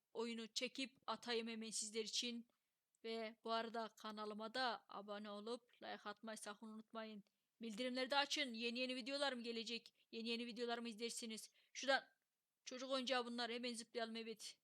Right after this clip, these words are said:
Bu sefer düşmedim şuradan. Şuraya zıpladık mı tamamdır bu iş. Öbür tarafa da zıplayalım. Evet. Ok işaretleri var. Merdiven var. Ne güzel çıkıyoruz arkadaşlar işte. Beyefendi.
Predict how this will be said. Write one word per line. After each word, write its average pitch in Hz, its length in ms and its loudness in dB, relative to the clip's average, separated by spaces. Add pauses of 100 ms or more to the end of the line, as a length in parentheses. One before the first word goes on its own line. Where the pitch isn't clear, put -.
(160)
Bu 240 40 -14
sefer 233 460 -4
düşmedim 220 440 -2
şuradan. 220 420 -4 (400)
Şuraya 233 260 -6
zıpladık 226 520 -8
mı 247 160 -2
tamamdır 240 560 -2
bu 254 60 -4
iş. 240 400 2 (320)
Öbür 233 200 -4
tarafa 240 380 -2
da 233 80 2
zıplayalım. 240 840 -2
Evet. 226 420 -2 (220)
Ok 285 180 0
işaretleri 285 520 6
var. 294 280 6 (200)
Merdiven 294 480 8
var. 269 260 8
Ne 277 100 2
güzel 277 220 2
çıkıyoruz 285 340 2
arkadaşlar 277 420 2
işte. 233 360 4 (360)
Beyefendi. 262 640 2